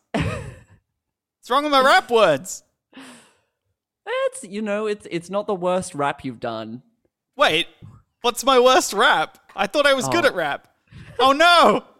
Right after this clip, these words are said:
Speaker 2: I'm not
Speaker 1: Actually,
Speaker 2: good at rap.
Speaker 1: no, you're right, you're right. That
Speaker 2: I'm
Speaker 1: was a,
Speaker 2: realizing
Speaker 1: that
Speaker 2: this
Speaker 1: was a,
Speaker 2: at twenty-eight. It was
Speaker 1: that
Speaker 2: my
Speaker 1: was a
Speaker 2: birthday
Speaker 1: pot shot.
Speaker 2: recently, thank you.
Speaker 1: I don't know, something about dampen, like,
Speaker 2: It should have been soften the meaning, dampen the power for a start.
Speaker 1: Yeah.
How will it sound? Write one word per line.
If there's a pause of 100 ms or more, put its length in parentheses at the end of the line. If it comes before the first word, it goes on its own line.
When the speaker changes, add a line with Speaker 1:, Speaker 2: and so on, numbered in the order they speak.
(280)
Speaker 2:
I'm
not
Speaker 1:
Actually,
Speaker 2:
good
at
rap.
Speaker 1:
no,
you're
right,
you're
right.
That
Speaker 2:
I'm
Speaker 1:
was
a,
Speaker 2:
realizing
Speaker 1:
that
Speaker 2:
this
Speaker 1:
was
a,
Speaker 2:
at
twenty-eight. (360)
It
was
Speaker 1:
that
Speaker 2:
my
Speaker 1:
was
a
Speaker 2:
birthday
Speaker 1:
pot
shot.
Speaker 2:
recently,
thank
you. (200)
Speaker 1:
I
don't
know,
something
about
dampen, (300)
like, (500)
Speaker 2:
It
should
have
been
soften
the
meaning,
dampen
the
power
for
a
start.
Speaker 1:
Yeah.